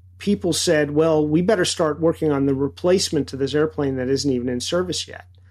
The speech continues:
And they explored multiple concepts, one of which became the, the intercontinental ballistic missile, one of which was a,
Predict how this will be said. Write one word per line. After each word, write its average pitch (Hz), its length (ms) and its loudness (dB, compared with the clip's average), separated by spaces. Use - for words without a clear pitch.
And 135 340 -2
they 135 140 2
explored 165 500 4
multiple 165 380 2
concepts, 135 680 -2
one 139 220 2
of 151 80 0
which 151 240 2
became 135 360 0
the, 127 100 0
the 135 100 -2
intercontinental 135 560 -2
ballistic 127 420 -6
missile, 123 480 -2
one 156 200 4
of 151 140 0
which 151 260 2
was 131 320 2
a, 123 300 0